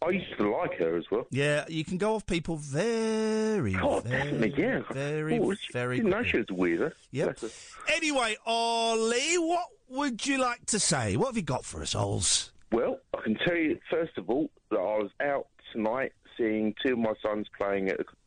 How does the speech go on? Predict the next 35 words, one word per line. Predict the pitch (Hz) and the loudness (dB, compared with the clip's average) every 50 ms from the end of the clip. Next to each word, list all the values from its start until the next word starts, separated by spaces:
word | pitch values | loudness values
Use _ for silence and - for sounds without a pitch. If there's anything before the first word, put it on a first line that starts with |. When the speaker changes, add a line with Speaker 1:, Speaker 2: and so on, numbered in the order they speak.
| _ | _
Speaker 1:
a, | - - | 0 0
a | 98 95 | 2 2
music | 98 98 92 80 78 82 | 2 2 2 0 0 -4
concert | - - 87 85 78 - - 82 78 - | -2 -2 -2 -2 -2 -2 -2 -2 -2 -2
in | - 85 | -2 -2
Speaker 2:
Uh, | 82 73 | -2 -2
Speaker 1:
school. | - - 80 76 73 - - _ - | -4 -4 -4 -4 -4 -4 -8 _ -6
Speaker 2:
oh, | 233 277 302 320 330 320 311 | -2 0 0 2 2 0 2
really? | 330 339 349 349 330 - 139 185 247 - - | 2 2 2 2 2 2 0 0 -2 -6 -4
Your | - 254 254 | -2 -2 0
s-, | - - 302 | 0 0 0
what, | - 302 277 | 0 0 0
your | - - - | 0 0 2
Speaker 1:
Yeah. | - | 2
Speaker 2:
sons | - 330 320 320 233 254 | 2 2 2 2 0 0
not | 311 294 285 | 0 0 2
in | 262 | 0
the | 247 233 | 0 0
band | - 247 226 208 180 - - | 0 0 0 0 0 -2 -2
Keane, | - 240 240 190 143 110 | 0 2 2 4 2 2
are | 98 98 92 | 2 0 0
they? | 87 113 147 196 185 - - - _ - _ _ _ - - - _ - - - | 0 0 0 0 -2 -4 -10 -20 _ -20 _ _ _ -20 -20 -20 _ -20 -8 -6
Speaker 1:
No. | 80 - - - - - - - - | -4 -4 -4 -8 -14 -20 -20 -10 -4
Why | - 95 - | -4 -4 -2
is | |
that? | - 80 - - - _ _ _ _ _ _ _ _ _ _ | -2 -4 -6 -6 -10 _ _ _ _ _ _ _ _ _ _
Speaker 2:
Hmm? | - 175 240 269 - - - - _ _ _ _ _ _ _ _ - - - - - - - | 0 0 0 0 -2 -6 -12 -20 _ _ _ _ _ _ _ _ -12 -10 -10 -10 -8 -4 -2
Speaker 1:
No, | 110 104 101 104 - - | 0 2 2 0 0 0
they're | 117 107 | -2 -2
better. | - 113 107 98 - - 87 - - - _ _ _ - - - - | 0 0 -2 -2 -4 -6 -8 -8 -8 -14 _ _ _ -18 -12 -8 -4
Speaker 2:
Uh, | 139 | -2
but | - - - - | -2 0 2 2
Speaker 1:
Uh, | 123 | 0
Speaker 2:
good, | - 90 | 2 2
good. | 110 101 - - | 0 0 -2 -4